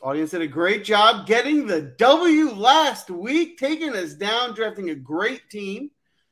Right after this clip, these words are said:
And with that being said, um, Ivan,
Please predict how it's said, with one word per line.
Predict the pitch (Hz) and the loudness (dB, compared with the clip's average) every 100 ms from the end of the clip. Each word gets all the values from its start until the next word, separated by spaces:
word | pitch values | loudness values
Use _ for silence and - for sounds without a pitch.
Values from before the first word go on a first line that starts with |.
| _ _ - | _ _ -2
And | 254 311 | -2 0
with | 370 294 | -2 0
that | 262 202 | 0 0
being | 240 220 | -10 -6
said, | 226 208 190 - _ _ _ 160 | -4 -4 -6 -12 _ _ _ -2
um, | 180 175 170 156 147 131 _ _ _ _ _ - | 0 2 0 -2 -8 -12 _ _ _ _ _ -4
Ivan, | 180 214 285 | -2 -2 -4